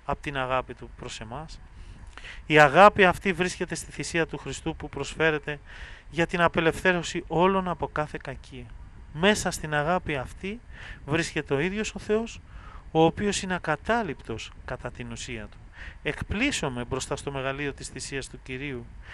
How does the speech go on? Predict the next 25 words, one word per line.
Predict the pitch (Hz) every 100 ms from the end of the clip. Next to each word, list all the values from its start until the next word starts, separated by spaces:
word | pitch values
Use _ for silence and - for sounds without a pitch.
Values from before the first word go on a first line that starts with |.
| - - -
μπροστά | 131 139 - 170
στην | - 156
απροσμέτρητη | 143 147 135 147 202 226 220 220 - 202
αγάπη | 185 190 190 185
που | - -
κρύβεται | 180 180 165 160 147 - - -
μέσα | 139 160 156 143
σε | -
αυτήν, | 127 - 131 117 - - - - - - - - -
μπροστά | 143 143 - 185 185
στο | - 180
θάνατο | - 175 190 175 170 170
από | 160 160
εμάς | 151 151 180 165 - - - - - - -
που | 180
μας | 170 170 - -
θεοποιεί, | - 160 147 156 165 135 - - - - -
μπροστά | - 151 143 175 170
στη | - 160
δύναμη | 139 165 170 151 147
και | - 147
το | 143
μεγαλείο | 139 135 139 143
του | 135 123
Θεού. | 127 127 117